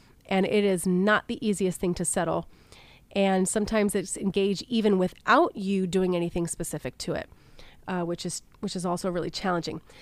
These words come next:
So let's look at the takeaways, um,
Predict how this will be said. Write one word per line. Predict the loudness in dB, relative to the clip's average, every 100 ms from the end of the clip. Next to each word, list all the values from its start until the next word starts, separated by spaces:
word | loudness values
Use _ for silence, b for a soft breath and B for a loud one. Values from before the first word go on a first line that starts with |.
| B B B
So | 2
let's | 4 4
look | 4 4
at |
the | 2
takeaways, | 2 2 2 2 2 2 0 -2 -4
um, | 0 0 0 0 0